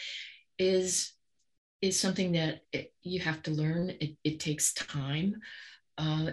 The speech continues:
and it takes, you know, I think I always say to photographers, don't, it, it, first of all, you're not a wildlife photographer, you are a photographer. If, if,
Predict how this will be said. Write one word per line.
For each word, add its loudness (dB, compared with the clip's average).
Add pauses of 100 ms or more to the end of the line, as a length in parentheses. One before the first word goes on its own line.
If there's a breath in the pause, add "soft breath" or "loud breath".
and 2
it 2
takes, 2 (540)
you 4
know, 10
I 4
think 4 (920)
I 2
always 6
say 6
to 4
photographers, 0 (1300 loud breath)
don't, 4 (100)
it, -2
it, -4 (260)
first 4
of -2
all, 0
you're 2
not 4
a 4
wildlife 2
photographer, -2
you -2
are 0
a -2
photographer. -4 (300 loud breath)
If, -2
if, 2